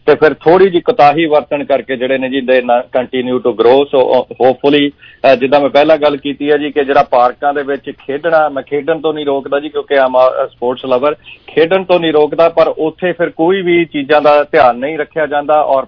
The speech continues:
ਪਾਰਕਸ ਦੇ ਵਿੱਚ ਜਿੱਥੇ ਬੱਚੇ ਖੇਡਦੇ ਨੇ ਉੱਥੇ ਨਹੀਂ ਧਿਆਨ ਰੱਖਿਆ ਜਾਂਦਾ। ਉੱਥੇ ਜਿਹੜੇ ਬਜ਼ੁਰਗ ਉਹਨਾਂ ਨੂੰ look after ਕਰਦੇ ਨੇ ਜਾਂ parents look after ਕਰਦੇ ਨੇ, ਉਹਨਾਂ ਦੇ ਵੀ ਕੋਈ ਮਾਸਕ ਨਹੀਂ ਲਾਏ ਹੁੰਦੇ। So, ਇਹੋ ਜਿਹੀਆਂ ਚੀਜ਼ਾਂ ਦਾ ਜਿਹੜਾ ਜੀ ਪਰਹੇਜ਼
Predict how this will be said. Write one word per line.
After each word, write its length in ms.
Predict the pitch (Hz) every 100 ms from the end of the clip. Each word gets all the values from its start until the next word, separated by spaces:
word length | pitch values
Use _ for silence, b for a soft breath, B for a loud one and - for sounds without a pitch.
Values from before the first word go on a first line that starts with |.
| -
ਪਾਰਕਸ 280 | 135 135 -
ਦੇ 60 | 147
ਵਿੱਚ 160 | 139
ਜਿੱਥੇ 240 | 135 135 143
ਬੱਚੇ 340 | 117 113 139
ਖੇਡਦੇ 340 | 143 139 139
ਨੇ 100 | 147
ਉੱਥੇ 300 | 135 127 156
ਨਹੀਂ 120 | 156 151
ਧਿਆਨ 260 | 151 135
ਰੱਖਿਆ 260 | 131 - 139
ਜਾਂਦਾ। 220 | 139 143
ਉੱਥੇ 180 | 139 147
ਜਿਹੜੇ 160 | 151
ਬਜ਼ੁਰਗ 480 | 151 117 110 131 147
ਉਹਨਾਂ 220 | 151 160
ਨੂੰ 160 | 156 156 B B B 131
look 140 | 139 151 147
after 240 | - 135
ਕਰਦੇ 380 | 123 139 127 143
ਨੇ 240 | 143 147 143
ਜਾਂ 160 | 127 127
parents 480 | 113 131 143 139 143
look 260 | 139 143
after 240 | 135 - 135
ਕਰਦੇ 320 | 143 131 139
ਨੇ, 160 | 143 147
ਉਹਨਾਂ 360 | - 147 180 165
ਦੇ 100 | 151
ਵੀ 100 | 151
ਕੋਈ 180 | 143
ਮਾਸਕ 380 | 135 127 131 -
ਨਹੀਂ 120 | 143
ਲਾਏ 220 | 135 131 135
ਹੁੰਦੇ। 240 | 143 156
So, 260 | 156 160 139
ਇਹੋ 180 | 139
ਜਿਹੀਆਂ 220 | 165 180 165
ਚੀਜ਼ਾਂ 340 | 165 143 151
ਦਾ 80 | 147
ਜਿਹੜਾ 240 | 143 143
ਜੀ 120 | 139
ਪਰਹੇਜ਼ 500 | 135 127 113 123 131